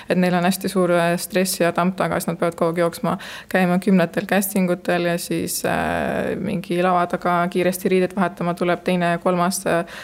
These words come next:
veel, äh, käik, et see kõik on nagu päris närvesööv. Ja ta muidugi see hetk, kui sa nagu kõnnid la-, sinna lavale, et see on ju ka tegelikult närvesööv ja kui kõik inimesed vaatavad, et, et oluline on see, et sa mingi ei libastuks ja siis sa kannad kõrgeid kontse, et sa ei kukuks ja midagi väga piinlikku juhtuks.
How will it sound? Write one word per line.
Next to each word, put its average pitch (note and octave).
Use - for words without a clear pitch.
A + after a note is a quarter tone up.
veel, E3+
äh, E3+
käik, G3+
et E3
see -
kõik F3
on F3
nagu E3+
päris F3
närvesööv. E3+
Ja F#3+
ta G3
muidugi G3
see F#3+
hetk, G3+
kui F3
sa E3+
nagu F3
kõnnid F#3
la-, F#3
sinna F3
lavale, F3+
et F3+
see F3
on E3+
ju E3+
ka E3+
tegelikult E3+
närvesööv F3
ja F3
kui F3
kõik -
inimesed F#3+
vaatavad, E3+
et, -
et -
oluline E3+
on F3+
see, F3+
et E3+
sa F3
mingi E3+
ei F3
libastuks F#3+
ja F3
siis F3+
sa -
kannad F3
kõrgeid E3+
kontse, F3+
et F3+
sa -
ei E3+
kukuks F#3
ja F3
midagi E3+
väga F#3
piinlikku G3+
juhtuks. F#3